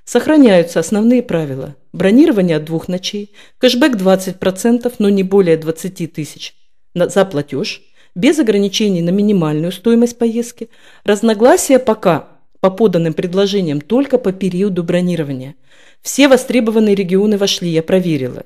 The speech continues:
И Крым, и Камчатка, и Сочи, и весь Краснодарский край, Байкал, Алтайский край и Горный Алтай.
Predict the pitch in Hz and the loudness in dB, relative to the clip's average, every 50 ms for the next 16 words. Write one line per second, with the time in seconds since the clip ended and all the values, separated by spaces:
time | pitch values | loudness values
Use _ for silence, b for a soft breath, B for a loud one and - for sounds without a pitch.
0 | - - 208 220 - 220 202 202 196 190 185 185 190 196 190 190 190 - 170 170 | -12 -12 -10 -4 -4 -2 0 0 0 0 -2 -2 -2 -2 -2 -2 -2 -2 -2 -2
1 | 175 175 - - 160 156 - - - 190 202 190 - 170 160 160 160 208 220 220 | -2 -4 -6 -8 -8 -8 -8 -6 -4 -4 -4 -4 -6 -6 -6 -4 -4 -4 -4 -4
2 | - 175 170 - - 170 156 156 160 202 202 - - - 185 - 170 160 151 131 | -4 -8 -6 -4 -4 -4 0 0 0 0 -2 -4 -8 -10 -6 -4 -2 -2 -2 -2
3 | 131 B B B B B B 151 170 185 190 185 190 196 214 214 175 156 - - | -4 B B B B B B 2 2 2 2 4 2 4 4 4 2 0 0 0
4 | 220 220 233 233 - - 185 - - 180 175 170 160 165 165 160 160 156 147 139 | 0 0 0 -2 -6 -10 -8 -4 -2 -2 -2 -2 -4 -4 -6 -6 -4 -4 -4 -6
5 | 139 139 - - 131 123 127 139 | -6 -8 -12 -12 -14 -14 -14 -16